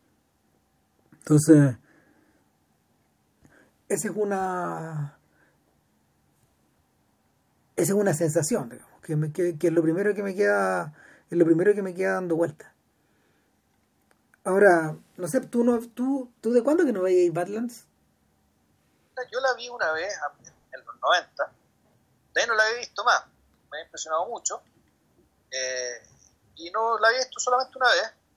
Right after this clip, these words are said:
Speaker 2: y debo decir que me acordaba de, de momentos que uno podría considerar icónicos, me acordaba del, del, naturalmente de la, de la trama en general, pero ya de los detalles no, no me acordaba,
Speaker 1: Ya.
Speaker 2: no me acordaba al final tampoco,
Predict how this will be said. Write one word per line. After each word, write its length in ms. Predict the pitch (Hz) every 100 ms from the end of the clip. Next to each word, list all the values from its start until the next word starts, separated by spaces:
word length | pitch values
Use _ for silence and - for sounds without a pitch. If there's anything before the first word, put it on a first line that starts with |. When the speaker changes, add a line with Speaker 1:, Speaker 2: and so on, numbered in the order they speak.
| _ _ _
Speaker 2:
y 60 |
debo 140 | 202 233
decir 240 | 220 - -
que 80 |
me 80 | 214
acordaba 480 | 208 180 214 233 233 - _
de, 60 | 180
de 520 | 175 170 _ _ 165
momentos 420 | 170 214 - 214
que 160 | _ 190
uno 140 | 185 _
podría 260 | 185 190
considerar 400 | - - 165 185
icónicos, 460 | 180 214 - - 185 _ _ _ _ _ _ -
me 60 |
acordaba 420 | 147 139 151 180 185
del, 140 | -
del, 140 | 127
naturalmente 640 | - 123 135 139 160 _ 156
de 120 | -
la, 120 | 123 -
de 80 | -
la 120 | 120 -
trama 240 | - - 143
en 60 |
general, 400 | - 127 202 151 - _ _ _ _ _ _ _
pero 120 | - 143
ya 180 | 185
de 60 | 208
los 120 | 180
detalles 480 | 135 160 202 247 - 202
no, 140 | 196
no 80 | 196
me 60 | 190
acordaba, 460 | 208 226 165 - _ _ _ -
Speaker 1:
Ya. 220 | 170 147
Speaker 2:
no 40 | 190
me 60 |
acordaba 380 | 214 - _ -
al 60 | -
final 280 | - 202 196
tampoco, 500 | - - _ _ _